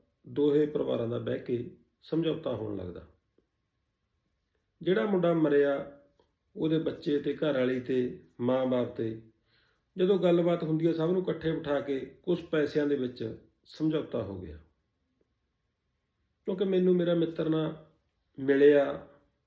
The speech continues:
ਉਹਨੇ ਮਿਲ ਕੇ ਆਪਦੀ ਦਰਦ ਕਹਾਣੀ ਸੁਣਾਈ। ਉਹ ਬਹੁਤ ਦੁਖੀ ਆ ਆਪਦੀ ਜ਼ਿੰਦਗੀ ਤੋਂ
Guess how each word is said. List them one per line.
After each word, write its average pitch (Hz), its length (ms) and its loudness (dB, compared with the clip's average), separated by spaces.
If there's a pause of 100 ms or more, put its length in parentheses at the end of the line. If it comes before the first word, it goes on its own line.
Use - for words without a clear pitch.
(340)
ਉਹਨੇ 196 140 -2
ਮਿਲ 160 220 0
ਕੇ 151 200 -2
ਆਪਦੀ 143 220 -4
ਦਰਦ 127 300 -4
ਕਹਾਣੀ 120 340 -4
ਸੁਣਾਈ। 110 460 -4 (1400)
ਉਹ 185 100 0
ਬਹੁਤ 160 500 -2 (760)
ਦੁਖੀ 143 540 0
ਆ 156 80 6
ਆਪਦੀ 139 200 0
ਜ਼ਿੰਦਗੀ 131 460 -4
ਤੋਂ 117 360 -4